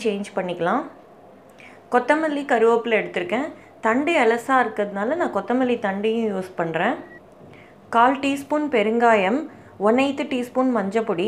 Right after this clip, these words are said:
அரை டீஸ்பூன் மிளகு பவுடர், உப்பு வந்து ஒரு டீஸ்பூன் எடுத்திருக்கேன். தோசை மாவுலேயே நம்ம உப்பு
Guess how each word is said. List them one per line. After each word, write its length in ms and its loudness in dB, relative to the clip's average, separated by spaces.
அரை 140 4
டீஸ்பூன் 460 -2
மிளகு 300 2
பவுடர், 360 2
உப்பு 240 -2
வந்து 240 -2
ஒரு 160 4
டீஸ்பூன் 420 0
எடுத்திருக்கேன். 500 -2
தோசை 280 4
மாவுலேயே 320 2
நம்ம 200 2
உப்பு 140 -2